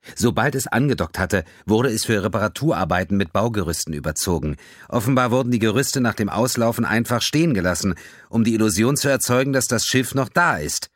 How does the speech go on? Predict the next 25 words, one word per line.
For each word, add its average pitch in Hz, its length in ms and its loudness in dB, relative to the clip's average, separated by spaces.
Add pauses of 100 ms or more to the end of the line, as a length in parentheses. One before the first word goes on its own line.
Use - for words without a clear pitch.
(480)
„Du 117 160 4
hast 117 180 2
auch 117 180 2
eine 104 200 2
Antwort 104 320 2
auf 104 120 0
alles, 113 300 2
was?“, 123 360 2 (680)
sagte 71 320 -14
Turak. 78 480 -10 (1500)
„Wie 113 180 2
praktisch! 113 600 0 (200)
Wie 104 120 0
konnte 123 300 0
die 104 120 2
Sagittarius 113 720 2
die 110 120 0
Station 123 420 2
verlassen, 117 540 0 (220)
ohne 143 240 2
dass 131 200 2
unsere 131 400 2
Flotte 147 360 2
das 120 200 0
bemerkt?“ 135 600 2